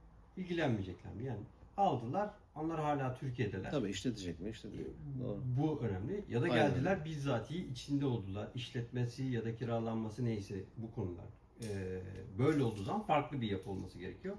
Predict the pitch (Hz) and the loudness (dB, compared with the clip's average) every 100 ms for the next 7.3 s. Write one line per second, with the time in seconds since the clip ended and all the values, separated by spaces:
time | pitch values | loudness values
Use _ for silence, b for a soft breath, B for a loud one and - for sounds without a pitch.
0 | B B - 131 151 151 131 117 107 160 | B B -4 -2 0 0 2 2 0 -2
1 | 175 147 143 117 95 B B 151 131 123 | 0 0 0 -2 -4 B B -2 -2 4
2 | 214 226 196 123 107 113 131 151 - 113 | 6 8 8 6 4 0 -2 -2 -2 -2
3 | 107 160 160 B B 170 185 190 143 120 | -4 -6 -10 B B 0 4 6 6 4
4 | - 113 104 165 170 b b - 202 160 | 2 -2 -2 -4 -8 b b -6 -2 0
5 | 139 139 170 151 147 143 139 170 - 143 | 0 -2 0 0 -2 -2 -2 -2 -2 -2
6 | 151 160 156 151 143 120 175 139 113 98 | 0 0 0 2 4 4 2 4 4 4
7 | 90 - 220 | 0 -2 -6